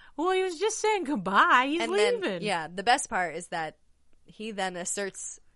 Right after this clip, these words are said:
Speaker 1: He pulls a gir-, I forget, it's just a random girl who reappears and he does an Oklahoma hello. I think it's like Gertie Cummings.
Speaker 2: Yeah.
Speaker 1: And then, um,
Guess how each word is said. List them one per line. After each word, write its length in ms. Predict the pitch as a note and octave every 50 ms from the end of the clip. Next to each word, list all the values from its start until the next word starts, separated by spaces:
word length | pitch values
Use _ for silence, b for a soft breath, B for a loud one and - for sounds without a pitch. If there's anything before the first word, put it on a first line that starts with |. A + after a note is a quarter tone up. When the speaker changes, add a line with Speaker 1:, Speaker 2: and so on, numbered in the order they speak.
| -
Speaker 1:
He 180 | - - B3 C#4
pulls 360 | - - A3 C4 B3+ A#3+ A3 A3+ A3 - -
a 220 | A3 G3+ G3 F#3+
gir-, 280 | F#3 F#3 F3+ G3+ G#3 - - _ _ _ -
I 60 | -
forget, 300 | F#3+ - D4+ D4 F4 C#4+ -
it's 100 | G3+ F#3
just 140 | A3+ G#3+ -
a 60 | A#3+
random 280 | G#3 F3 E3 D#3+ E3 E3
girl 220 | D#3 E3 D#3+ D#3+ - b b b b b
who 220 | b A#3 G#3+ G3+ G#3+ - -
reappears 880 | - - - A#3+ G#3 G#3 G#3+ G3+ F#3+ - A3 F#3+ F#3 F#3 F#3 F3+ F3+ - -
and 120 | G3 F#3
he 120 | G3 G3 F#3+
does 220 | F#3 G3+ G3 F#3
an 100 | F3 E3+ - -
Oklahoma 560 | A3 G#3+ G#3+ A#3+ A3+ G#3 G#3+ G#3+ G#3 G3 F3+
hello. 600 | F3 G3 F#3+ F#3+ G#3 A3 F#3+ D#3+ D3+ D#3 G#3 G#3+ - _ _ _ _ -
I 40 | G3+
think 100 | A#3 A#3+
it's 40 | G3+
like 120 | D#3 D#3
Gertie 180 | D#3+ D3+ D3+ D3
Cummings. 380 | - D3 C#3+ D3 D#3 D#3+ - - b b b b b b
Speaker 2:
Yeah. 100 | b E3+ D#3+
Speaker 1:
And 160 | G3+ G3 G3+
then, 420 | G3+ G3 G3 G3 F#3+ F#3+ F#3+ G3 - _ -
um, 640 | - G3+ G3 F#3+ F#3 F#3 F3+ F3 F3 F3 F3 F3